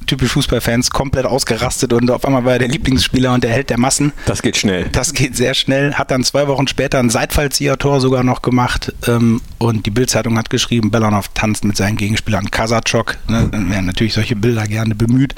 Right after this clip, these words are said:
Speaker 1: Aber vielleicht war beim Kasachok ein Ausfallschritt zu groß, denn er griff sich nach diesem Spiel gegen Leverkusen an den Oberschenkel. Die Muskelverletzung war wieder da.
Speaker 2: Ah, wieder zu lasch trainiert.
Speaker 1: <laughs> Ja,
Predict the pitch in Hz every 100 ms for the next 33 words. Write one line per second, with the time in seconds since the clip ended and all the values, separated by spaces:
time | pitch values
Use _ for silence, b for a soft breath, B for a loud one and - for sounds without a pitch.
0 | B B B B B B B B B -
1 | 127 139 139 - 120 123 135 139 127 135
2 | 127 123 123 131 135 123 - 131 143 127
3 | 123 - 131 - 127 - 123 117 135 151
4 | - 123 143 151 143 - - 123 127 156
5 | - 135 135 139 151 - 143 143 127 135
6 | 135 127 135 135 - 131 123 120 120 117
7 | 123 113 113 110 113 113 B B B -
8 | - 117 110 113 110 - 110 104 101 98
9 | - 104 98 98 98 98 90 95 98 92
10 | - 120 120 113 - 101 101 - 95 101
11 | - 95 90 82 - 151 - 151